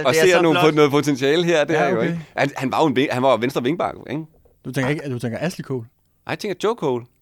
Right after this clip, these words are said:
Speaker 2: Joe
Speaker 3: Joe Cole.
Speaker 2: Cole, han var jo sådan en offensiv midt.
Speaker 1: Ej.
Speaker 2: Ham, den skaldede der, der spillede i West Ham.
Speaker 1: Yes, ja.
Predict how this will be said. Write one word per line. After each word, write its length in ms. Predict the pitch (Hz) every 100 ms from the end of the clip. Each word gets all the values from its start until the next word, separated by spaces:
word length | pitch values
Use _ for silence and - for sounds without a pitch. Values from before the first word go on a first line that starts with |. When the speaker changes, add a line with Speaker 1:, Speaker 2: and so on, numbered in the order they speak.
| -
Speaker 2:
Joe 60 | -
Speaker 3:
Joe 60 |
Cole. 140 | 208 120
Speaker 2:
Cole, 120 | 135
han 120 | 127
var 100 | 131
jo 120 | 104
sådan 140 | 95 101
en 40 |
offensiv 360 | - 139 123 90
midt. 240 | 104 156 - _ _
Speaker 1:
Ej. 520 | - - - - _ - _
Speaker 2:
Ham, 140 | 156 170
den 100 | 147
skaldede 360 | - 170 202
der, 80 | 156
der 80 | 131
spillede 240 | - 170 165
i 20 |
West 140 | 190
Ham. 180 | 151 127 - _ _ _ -
Speaker 1:
Yes, 200 | 117 -
ja. 100 | 185